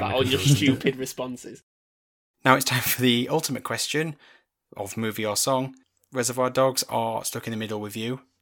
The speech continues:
Speaker 3: not the Louise version. Alex, you wanna go first?
Speaker 1: I think you coined the phrase, maybe, D, in, uh, the Swiss Army Man.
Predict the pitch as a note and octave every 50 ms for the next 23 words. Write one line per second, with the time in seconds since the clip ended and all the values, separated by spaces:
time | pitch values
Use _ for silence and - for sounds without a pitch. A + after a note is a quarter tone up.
0 | _ - F#2+ G2+ A#2 A#2+ A#2 - _ - A2+ A2 G#2 G2+ G#2 G2+ G2+ G2+ G2+ -
1 | - G#2 G2+ - - C3+ C#3+ C#3 _ _ _ _ - - B2+ C#3 D#3+ - - -
2 | - - - - - _ _ _ _ _ - C3 B2+ B2+ C3+ B2+ - D3+ D#3 -
3 | - - - _ _ _ - _ _ _ _ _ _ - C#3+ - - C#3+ D3+ D3+
4 | C#3 C3+ - - C3 B2+ B2+ B2 B2 A2+ B2 - - - A2 A2 A2 A2+ A#2 A#2
5 | A2 G#2 G2+ G2 G2 G2 F#2 G2+ F#2+ F#2+ F#2+ F#2+ G2 G2 F#2+ F#2+ F#2+ G2 G2 -
6 | - G2+ F#2+ F#2+ F#2+ F#2+ - G2+ G2 G#2 G2 F#2+ G2 G2 F#2+ F#2+ - - _ _
7 | _ - - - - A2 - - A#2+ A2+ G#2 G#2+ A2 G#2+ G#2+ G#2 A2 A2+